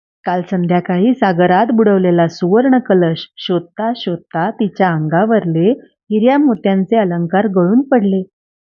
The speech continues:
ते शोधायला ती पुन्हा सागरात गेलीये आणि तिने वर आणलेला हा सुवर्ण कलश लाटांवर डौलाने तरंगत आहे."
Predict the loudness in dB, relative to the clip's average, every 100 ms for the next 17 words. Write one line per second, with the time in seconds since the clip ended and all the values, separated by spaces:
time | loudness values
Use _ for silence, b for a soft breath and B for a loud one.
0 | -8 -6 -4 -2 0 2 2 2 0 -2
1 | -2 0 2 0 2 2 2 2 2 2
2 | 2 2 0 -2 -10 _ _ _ -6 -2
3 | -2 0 0 2 2 2 2 2 2 2
4 | 2 2 0 -2 -4 0 2 2 0 0
5 | 0 2 -2 0 0 0 0 0 0 0
6 | -2 -2 0 2 2 2 0 0 -2 -2
7 | -2 -2 -4 -4 -6